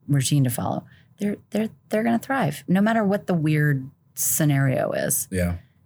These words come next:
Speaker 1: And that's what we, people constantly said to me, "Isn't it weird? Isn't she feeling weird that she's in a different place all the time?" And I was like, "Maybe, but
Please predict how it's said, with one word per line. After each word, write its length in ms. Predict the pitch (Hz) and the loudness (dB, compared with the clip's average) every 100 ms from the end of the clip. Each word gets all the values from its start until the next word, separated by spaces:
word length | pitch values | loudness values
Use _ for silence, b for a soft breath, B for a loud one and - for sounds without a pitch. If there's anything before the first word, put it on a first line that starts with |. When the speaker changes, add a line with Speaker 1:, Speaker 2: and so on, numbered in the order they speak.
| - | 0
Speaker 1:
And 180 | 160 160 | 2 2
that's 300 | 170 180 - | 0 0 -2
what 160 | - | 0
we, 160 | 151 139 | 0 0
people 340 | - 180 - | -4 -6 -6
constantly 520 | - - 175 - - | -4 0 2 2 0
said 200 | 143 - | 0 -2
to 80 | 139 | -2
me, 100 | 143 - | -4 -2
"Isn't 220 | 190 254 | -2 0
it 120 | 254 - | 0 -2
weird? 360 | 147 170 185 180 | -4 0 0 0
Isn't 180 | 175 196 | -2 -2
she 220 | - - - | -4 -6 -2
feeling 320 | 190 202 185 | 0 2 2
weird 460 | 156 175 185 175 | 2 2 2 2
that 160 | 175 151 | -2 -4
she's 320 | - 170 160 | -2 0 0
in 40 | 170 | 2
a 60 | |
different 280 | 165 156 170 | 0 -2 -4
place 240 | - 165 165 | -4 -2 0
all 100 | 156 | -2
the 80 | |
time?" 320 | 160 170 165 165 | 0 2 4 2
And 80 | |
I 40 | 156 | 2
was 120 | 151 | 0
like, 240 | 160 - B B B B B B B B B - | -4 -6 B B B B B B B B B 2
"Maybe, 600 | 185 240 339 226 254 262 | 2 2 2 2 2 0
but 160 | 214 | -2